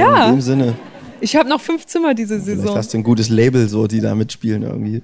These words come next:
Speaker 2: <laughs>
Speaker 1: Okay, also nicht.
Speaker 2: Nee, eigentlich geht es nicht, nee.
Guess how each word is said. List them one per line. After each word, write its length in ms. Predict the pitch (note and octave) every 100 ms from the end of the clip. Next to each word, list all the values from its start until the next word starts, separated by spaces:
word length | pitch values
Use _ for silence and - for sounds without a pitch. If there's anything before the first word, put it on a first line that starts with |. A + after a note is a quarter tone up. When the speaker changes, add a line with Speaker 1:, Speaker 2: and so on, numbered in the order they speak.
| - - -
Speaker 2:
<laughs> 340 | - - - -
Speaker 1:
Okay, 320 | G#3+ A3 G3+
also 180 | - F#3+
nicht. 320 | F#3 F3+ -
Speaker 2:
Nee, 140 | F#2
eigentlich 540 | F#2+ A2+ A2+ A#2+ - - _ _ _
geht 160 | - -
es 140 | A2
nicht, 200 | G#2+ A2+ F#2+
nee. 160 | F#2